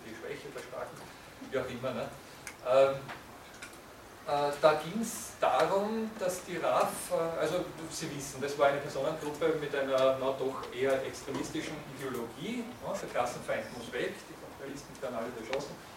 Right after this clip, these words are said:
beziehungsweise entführt und Lösegeld gefordert und vieles mehr. Ne? Und, äh, das war jetzt sozusagen rein vom, vom Gedanken her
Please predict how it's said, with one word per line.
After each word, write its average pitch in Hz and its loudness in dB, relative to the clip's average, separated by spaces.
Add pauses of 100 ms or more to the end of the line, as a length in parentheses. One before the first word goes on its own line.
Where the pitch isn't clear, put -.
beziehungsweise 127 -4
entführt 127 -6
und 131 -6
Lösegeld 143 -6
gefordert - -4
und - -14
vieles 131 -6
mehr. 147 0
Ne? 226 0 (540)
Und, 180 6
äh, 175 6 (600)
das 180 2 (100)
war 185 10
jetzt 202 6
sozusagen 196 0
rein 175 2
vom, 180 0
vom 160 -4
Gedanken 196 0
her 170 8